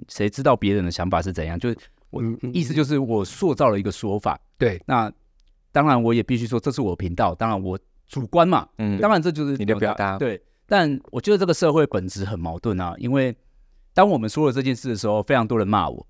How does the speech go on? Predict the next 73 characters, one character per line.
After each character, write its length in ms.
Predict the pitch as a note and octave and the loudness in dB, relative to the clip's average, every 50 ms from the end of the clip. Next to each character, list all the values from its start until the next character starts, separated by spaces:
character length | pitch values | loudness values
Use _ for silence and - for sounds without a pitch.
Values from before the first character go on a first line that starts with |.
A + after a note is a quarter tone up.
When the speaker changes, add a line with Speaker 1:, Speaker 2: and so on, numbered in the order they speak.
| _ - | _ -8
Speaker 1:
就 100 | - A#2 | -6 -6
是 120 | G#2+ A#2 | -4 -2
觉 140 | G2+ G#2+ F#2+ | -2 0 0
得 240 | G2 F#2+ F#2 - - - - - | 2 0 0 -2 -6 -12 -14 -8
你 120 | G2+ G2+ | -4 -2
在 100 | G#2 D3 | 0 0
表 180 | D3 - G2 F2+ | 2 2 2 2
达 120 | F2 F2 | 0 -2
你 80 | E2+ E2 | -4 -4
自 40 | - | -2
己 60 | A2 | -2
的 60 | F2 | -2
想 180 | - F2 E2+ E2+ | -2 -2 -2 -2
法， 100 | F2+ E2+ | -2 -2
你 100 | E2 F2 | 0 0
很 80 | G#2+ | -2
有 80 | A#2 F#2 | -2 0
话 260 | - C3 A#2 F2 D#2 | 2 2 2 2 2
语 80 | D2+ C#2+ | -2 -8
权 240 | - - - F2 F2 | -12 -10 -10 -10 -10
嘛。 100 | E2 - _ _ _ _ _ _ - | -12 -16 _ _ _ _ _ _ -8
可 80 | - | -6
是 220 | D3+ - B3 - - _ _ _ _ _ _ _ _ _ _ | -2 0 -2 -2 -2 _ _ _ _ _ _ _ _ _ _
也 80 | - B2 | -6 -4
非 140 | - A3 | 0 2
常 100 | A#3 G#3+ | 2 4
多 140 | F#3+ G#3 G#3 | 4 2 2
品 200 | G#3 - A#2+ F#2+ | 2 0 -2 -4
牌 200 | F#2 G#2 G2 F#2+ | -4 -4 -4 -2
在， 200 | - E3 D#3 C#3 - | 0 0 0 0 -2
或 160 | - F#3 D#3 | -2 -2 0
者 60 | A#2 | 0
是 120 | G#2 C#3+ D3 | -2 -2 -2
非 100 | B2+ D#3 | 0 0
常 100 | C3+ B2+ | 0 2
多 120 | C3+ C#3+ | 0 0
同 220 | C#3 - G#2+ F#2+ G2 | 0 0 -2 -4 -2
事 160 | - C3+ A#2+ | -2 -4 -4
曾 180 | - - G#2 | -2 -2 -4
经 100 | A#2+ C#3 | -2 -2
受 220 | C#3 - - D#3 A#2+ | -2 0 0 0 0
过 140 | - C#3+ A#2+ | 2 0 -2
我 100 | F#2 F2 | -2 -2
的 100 | F2+ F2 | -4 -4
帮 200 | - A2 G2+ G#2 | -2 -2 -2 -2
助 160 | - A#2 G2+ | -4 -4 -4
在 100 | A2+ G2+ | -2 -2
广 220 | - E2 D2 D2 | -4 -4 -8 -8
告 180 | - F#2 F2 D#2 | -4 -4 -2 -2
啊。 100 | C#2 - - | -4 -2 0
Speaker 2:
嗯， 180 | C#3 C3+ A#2 A#2 | 0 0 0 0
嗯。 180 | B2+ B2 B2 B2 | -2 -2 0 2
Speaker 1:
那 120 | F3+ F3 | 2 2
你 160 | C3+ E3+ F#3 | 2 2 2
也 80 | E3+ C3+ | 0 0
不 120 | - A#2+ | 0 -2
再 160 | A2 - D#3 | -2 0 0
用 180 | C#3+ D3 C#3+ A#2 | 2 2 0 -2
我 100 | F#2 F2 | -2 -4
的 80 | - - | -6 -4
话 240 | - C3 G2 E2 | 0 0 2 2
语 60 | D2+ D2 - | 0 -4 -10
权 180 | - - - - | -16 -16 -16 -18
嘛。 100 | - - - _ - | -20 -20 -20 _ -16
Speaker 3:
嗯。 300 | G#2 G2 F#2+ F#2 F2+ F2+ | -12 -10 -8 -8 -6 -4
Speaker 1:
这 100 | F2+ A2 | -2 0
个 80 | C3+ - | 0 0
本 120 | - G#2+ | 0 0
来 80 | G2 F#2+ | -2 -2
就 100 | - C3 | -2 -4
是 100 | B2+ C3 | -4 -4
双 240 | - - B2 G#2+ | -2 0 0 0
面 200 | G#2 A#2 A2+ G#2 | 2 0 0 0